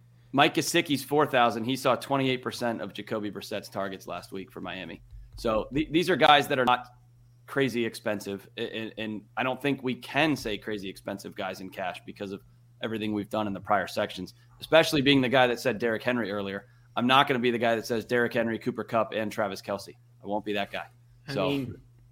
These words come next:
Speaker 2: the comment section will love you. They're gonna hate the Chester Rogers pick. That's okay.
Speaker 1: Well, that's, it's more, that's more just a you, me thing than the pick itself,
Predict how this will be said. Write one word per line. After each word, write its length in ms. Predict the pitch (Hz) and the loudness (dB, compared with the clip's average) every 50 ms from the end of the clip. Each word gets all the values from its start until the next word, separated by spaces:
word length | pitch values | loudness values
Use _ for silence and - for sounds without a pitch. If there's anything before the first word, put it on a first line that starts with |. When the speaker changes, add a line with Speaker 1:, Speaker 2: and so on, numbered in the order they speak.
| _ _ _ - - | _ _ _ -4 -2
Speaker 2:
the 100 | 175 147 | -2 -2
comment 400 | - 127 147 156 165 175 151 - | -2 -2 0 0 0 0 -2 -2
section 380 | - 139 127 123 - - 123 | -2 -2 -2 -2 -2 -4 -4
will 100 | 117 113 | -4 -2
love 240 | 113 123 135 143 123 | -2 0 0 0 0
you. 240 | 113 113 110 113 113 - - - - - - - - - | 0 -2 -2 -4 -6 -8 -14 -20 -20 -20 -20 -20 -8 -2
They're 100 | - 147 | 0 4
gonna 180 | 143 156 151 131 | 4 4 4 4
hate 220 | 131 151 165 160 | 4 4 4 4
the 80 | 160 135 | 2 0
Chester 400 | 117 - 143 131 127 - - 123 | -2 -2 -2 -2 -2 -2 -4 -2
Rogers 400 | 120 120 131 135 127 120 110 - | 0 0 0 0 0 -2 -4 -4
pick. 340 | - - 110 107 107 - - | -8 -14 -14 -14 -14 -12 -8
That's 240 | 135 127 127 127 - | -6 -6 -4 -4 -6
okay. 260 | 113 - 120 110 - - - - 110 98 - - | -8 -8 -8 -12 -12 -12 -8 -6 -6 -6 -2 2
Speaker 1:
Well, 120 | 156 160 | 4 6
that's, 220 | 170 180 - 110 - - - | 6 6 6 4 2 4 4
it's 200 | 202 175 160 202 | 2 2 2 4
more, 180 | 214 220 - - | 4 4 6 8
that's 180 | 190 214 214 - | 6 6 6 6
more 180 | 226 220 214 | 6 6 6
just 220 | 160 175 180 - - | 6 6 4 2 2
a 80 | 147 | -2
you, 180 | 127 127 151 143 | 0 2 2 2
me 200 | 131 131 143 147 | 4 4 2 2
thing 320 | 147 - 160 165 160 151 | 2 0 0 0 0 0
than 160 | 127 120 117 | 0 -2 -2
the 60 | 110 101 | -2 -4
pick 260 | - - 139 135 113 | -4 -4 -6 -4 -6
itself, 480 | 101 - - - 131 131 147 - - | -8 -8 -6 -6 -6 -6 -6 -8 -12